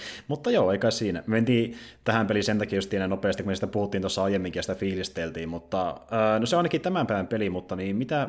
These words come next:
muuta sä oot pelannut lähiaikoina? Onko mitään esille nostettavaa?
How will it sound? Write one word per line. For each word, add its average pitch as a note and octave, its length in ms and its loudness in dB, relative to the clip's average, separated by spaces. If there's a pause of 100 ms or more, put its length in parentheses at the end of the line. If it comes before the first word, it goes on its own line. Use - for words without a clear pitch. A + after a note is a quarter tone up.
muuta D3 200 -4
sä - 80 -2
oot G2 80 -10
pelannut G2 200 0
lähiaikoina? D#2 640 -6
Onko F2+ 160 -8
mitään F2+ 300 -6 (140)
esille F#2+ 220 -6
nostettavaa? - 680 -8